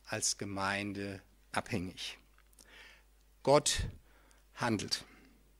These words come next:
Und doch sehe ich auch das andere. Wir sollen alles tun, damit Menschen ihren Retter finden, als Einzelperson und als Gemeinde.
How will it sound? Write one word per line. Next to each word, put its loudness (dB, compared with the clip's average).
Und 8
doch 12
sehe 6
ich 4
auch 6
das 4
andere. 4
Wir 6
sollen 8
alles 8
tun, 6
damit 6
Menschen 6
ihren 6
Retter 0
finden, 0
als 2
Einzelperson 8
und -2
als -2
Gemeinde. -4